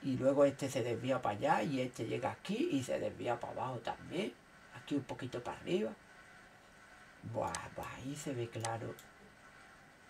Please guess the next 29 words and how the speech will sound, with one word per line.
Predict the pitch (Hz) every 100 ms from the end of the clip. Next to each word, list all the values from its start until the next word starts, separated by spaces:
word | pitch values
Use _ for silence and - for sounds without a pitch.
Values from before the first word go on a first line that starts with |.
| - - - - - - -
Modificado, | 123 - 101 - - -
totalmente | - 117 117 120 127
modifi-, | 147 147 135 127 - -
modificado, | 123 120 139 123 110 131
colega. | 254 104 127 117 - -
Y | 135
esta | 120 - 98
línea, | 82 120 120 92
sí. | - 120 120 - - - - - - - - - - - -
Esto | - - 160
es | 151
una | 135 117
puta | - 120 123
barrera | 123 123 127 147
pa' | 143 -
eso, | 107 147
pa' | -
tirarlo | - 104 107 123 139
pa' | 143
acá, | 113 147 165
pa', | - 104
pa' | - 131 113
romper | 113 98 - 127
totalmente | 123 151 139 120 123 131 131 151
la | 143
corriente | 127 110 113 107 139
en | 120
chorro, | - 262 185 -
colega. | - 175 175 170